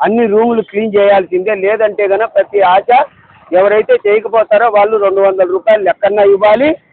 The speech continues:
లేదంటే మాకు ఉద్యోగం వద్దు అని చెప్పేసి అని రాయించి పోవాలి అని చెప్పేసి అని హుకుం జారీ చేస్తా ఉన్నారు సెంటర్లలోని అధికారులు. ఇది తక్షణం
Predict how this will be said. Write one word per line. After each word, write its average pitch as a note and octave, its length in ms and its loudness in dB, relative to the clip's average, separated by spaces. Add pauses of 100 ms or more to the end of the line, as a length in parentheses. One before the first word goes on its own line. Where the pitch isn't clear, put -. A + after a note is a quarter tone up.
(300)
లేదంటే A#3+ 440 0
మాకు A3+ 300 0
ఉద్యోగం G#3+ 540 0
వద్దు G3+ 200 -4
అని B3+ 260 2
చెప్పేసి A3 360 -4
అని G#3+ 160 -4
రాయించి A3 560 0
పోవాలి A#3 640 0 (380)
అని A3 200 0
చెప్పేసి G#3 320 -4
అని G#3+ 100 0
హుకుం F#3+ 360 0
జారీ G#3 260 2
చేస్తా G3 340 0
ఉన్నారు F#3 340 0
సెంటర్లలోని F#3 760 0
అధికారులు. F3 540 -2 (520)
ఇది G#3 140 0
తక్షణం G#3 640 -2